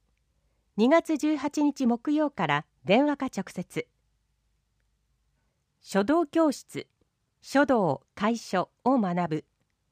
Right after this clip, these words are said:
三月二十一日日曜、十三時から十七時。先着五人、五百円。持ち物、筆、すずり、墨入れ、文鎮、下敷き。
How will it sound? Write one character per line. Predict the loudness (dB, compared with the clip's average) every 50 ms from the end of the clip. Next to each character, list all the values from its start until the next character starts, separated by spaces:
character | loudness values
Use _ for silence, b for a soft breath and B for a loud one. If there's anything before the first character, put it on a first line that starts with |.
| _ _ _ _ _ _ _ _ _ _ _ _ _ _ _
三 | -2 0 2 2
月 | 2 0 0 0 2
二 | 2 2 2
十 | 0 0 0
一 | 0 -2 -2 0 0
日 | 0 0 0 0 -2
日 | -2 -2 -4 -4 -4 0
曜、 | 2 2 2 2 2 0 _ -6
十 | -2 -2 -2
三 | 0 0 0 0
時 | 0 -4
か | -6 -6 -6
ら | -6
十 | -4 -2 -2 -2
七 | -2 -4 -6 -6 -6
時。 | -4 -6 -8 -8 _ _ _ _ _ _ _ _ _ _
先 | _ -2 0 0 0
着 | 0 -4 -2 -2 -2
五 | 0 0 0
人、 | 0 0 0 0 -2 -4 _ _ _ _ _ _ -4
五 | -2 0
百 | 0 0 -2 -2 -2
円。 | -2 -2 -2 -2 -4 -6 -10 _ _ _ _ _ _ _ _ _ _ _ -6
持 | -6 -4
ち | -4 -2 -4
物、 | -4 -2 -4 -4 -6 _ _ _ _ _ _ _ _ _ _ _ _ _
筆、 | -4 -2 0 0 0 -2 _ _ _ _ _ _ _ _ _ _
す | -4 -4 -4
ず | -2 0 -2
り、 | -2 -2 -4 -6 _ _ _ _ _ _ _ _
墨 | -10 -6 -2 -2 0 0
入 | 0 -2
れ、 | -4 -6 -8 _ _ _ _ _ _ _ _ -2
文 | 0 0 0 0
鎮、 | -2 -4 -4 -2 0 0 0 -2 -6 _ _ -20
下 | -10 -4 -2 0 0
敷 | 0 -4 -8 -8 -8 -8 -8
き。 | _